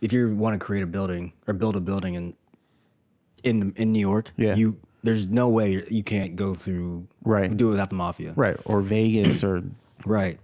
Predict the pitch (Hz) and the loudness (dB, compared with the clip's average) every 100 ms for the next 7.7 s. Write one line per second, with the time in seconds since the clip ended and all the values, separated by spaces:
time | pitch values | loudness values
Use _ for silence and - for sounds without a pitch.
0 | 101 104 110 113 117 110 - 98 131 123 | -4 2 2 4 4 4 4 4 4 4
1 | 107 - - - 98 113 110 110 104 _ | 2 -4 -10 -6 2 2 2 0 -4 _
2 | _ _ _ _ _ _ _ - 104 95 | _ _ _ _ _ _ _ -4 -4 -2
3 | 110 95 110 101 - 98 98 - 110 101 | -4 -2 -2 -2 -6 -8 -8 -6 -2 -2
4 | - _ _ _ 107 - 156 - _ - | -4 _ _ _ -10 -4 -4 -6 _ -2
5 | 131 - - - - _ - 147 123 107 | 0 -2 -8 -20 -20 _ 0 2 4 2
6 | 104 131 143 120 107 110 135 135 131 127 | 0 2 2 2 -2 2 4 4 4 4
7 | 147 135 113 135 110 85 | 2 2 2 2 0 0